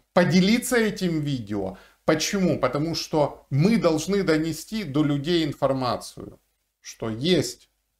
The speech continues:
двадцатые числа марта,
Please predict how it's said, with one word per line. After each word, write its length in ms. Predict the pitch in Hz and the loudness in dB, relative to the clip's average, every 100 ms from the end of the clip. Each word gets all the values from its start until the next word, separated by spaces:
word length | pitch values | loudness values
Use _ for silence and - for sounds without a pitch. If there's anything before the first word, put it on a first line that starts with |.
| _ | _
двадцатые 800 | - 127 170 170 160 147 139 127 | -4 2 2 4 4 4 2 -4
числа 480 | 123 175 147 - 135 | -6 -6 -6 -2 0
марта, 720 | 127 170 165 185 233 254 262 | 2 4 2 2 0 0 -2